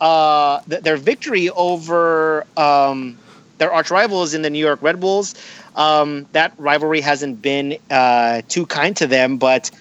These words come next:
no more Patrick Vieira, no more Jesse Marsch. I think we're s-, starting a new era here in the middle of the M L S season. So N Y C F C, Montreal. David, who do you got?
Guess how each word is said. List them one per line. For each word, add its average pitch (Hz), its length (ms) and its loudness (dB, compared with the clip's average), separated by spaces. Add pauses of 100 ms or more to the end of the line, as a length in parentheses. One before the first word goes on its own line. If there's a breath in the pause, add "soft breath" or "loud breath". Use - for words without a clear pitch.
(280 loud breath)
no 151 140 2
more 160 120 0
Patrick 156 320 -4
Vieira, 196 580 0 (180)
no 120 140 -8
more 117 140 -10
Jesse 110 340 -8
Marsch. 180 640 2
I - 60 -14
think 123 180 -8
we're 131 60 -2
s-, - 160 -4 (180)
starting 147 400 0
a 123 40 -2
new 147 340 -4
era 180 300 2
here 156 200 -4
in 147 60 -4
the 139 80 -8
middle 147 260 -2
of 131 220 -6
the 139 180 -4
M 147 140 -10
L 135 100 -4
S 123 120 -2
season. 127 420 -2 (1000 loud breath)
So 151 380 0 (200)
N 240 180 2
Y 214 100 2
C 180 240 -2
F 156 60 -2
C, 196 400 -4 (760)
Montreal. 165 720 2 (1080)
David, 156 400 -2 (640)
who 98 80 -14
do 104 60 -8
you 113 80 -6
got? 190 180 -2